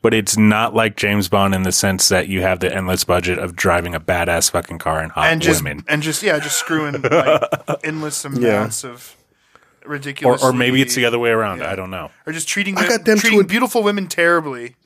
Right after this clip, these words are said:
Speaker 3: <laughs>
Speaker 2: basically.
Speaker 3: I got them to admit to doing things they didn't even do.
Speaker 2: <laughs> You know Christmas Jones?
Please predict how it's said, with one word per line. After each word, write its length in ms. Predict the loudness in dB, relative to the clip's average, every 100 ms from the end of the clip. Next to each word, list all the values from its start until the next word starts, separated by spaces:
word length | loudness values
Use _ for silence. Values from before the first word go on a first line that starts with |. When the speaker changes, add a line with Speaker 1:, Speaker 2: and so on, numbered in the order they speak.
| _
Speaker 3:
<laughs> 200 | _ -16
Speaker 2:
basically. 760 | -4 -2 0 -2 -6 -8 -2
Speaker 3:
I 60 | 2
got 180 | 2 2
them 160 | 0 2
to 160 | 2
admit 340 | 2 2 0 0
to 80 |
doing 320 | 0 2 2 2
things 360 | 0 0 -6 _ _
they 100 | -2
didn't 320 | 0 0 2 0
even 260 | 2 2
do. 340 | 2 4 2 0 -20 -20 -14 -10 0
Speaker 2:
<laughs> 80 | 2 4 2 0 0 -2 -2 -6 -2 -2
You 60 |
know 120 | 2 0
Christmas 440 | 0 -4 -2 -4
Jones? 500 | 2 2 2 0 -10